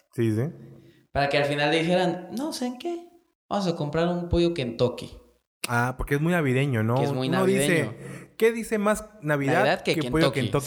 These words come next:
Speaker 2: Sí,
Speaker 1: Tienes
Speaker 2: exacto,
Speaker 1: toda
Speaker 2: o sea,
Speaker 1: la razón.
Speaker 2: el Coronel Sanders debería ser la nueva imagen de Santa Claus,
Speaker 1: ¿Por qué
Speaker 2: güey.
Speaker 1: no?
Speaker 2: La neta.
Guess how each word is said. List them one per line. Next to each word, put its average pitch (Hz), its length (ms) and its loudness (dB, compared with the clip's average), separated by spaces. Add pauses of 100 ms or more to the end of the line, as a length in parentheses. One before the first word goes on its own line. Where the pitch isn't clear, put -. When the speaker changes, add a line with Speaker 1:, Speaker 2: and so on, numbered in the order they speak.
Speaker 2:
Sí, 123 60 0
Speaker 1:
Tienes 139 240 2
Speaker 2:
exacto, - 40 -10
Speaker 1:
toda 143 120 4
Speaker 2:
o 139 40 2
sea, 131 100 2
Speaker 1:
la 120 60 0
razón. 120 240 0
Speaker 2:
el 127 80 2
Coronel 180 340 2
Sanders 240 280 0
debería 156 240 2
ser 170 160 0
la 170 100 2
nueva 160 100 2
imagen 156 260 0
de 113 280 0
Santa 120 240 -2
Claus, 147 160 -2
Speaker 1:
¿Por 120 140 2
qué 123 100 2
Speaker 2:
güey. 123 40 2
Speaker 1:
no? 110 280 0
Speaker 2:
La 113 160 0
neta. 123 380 -2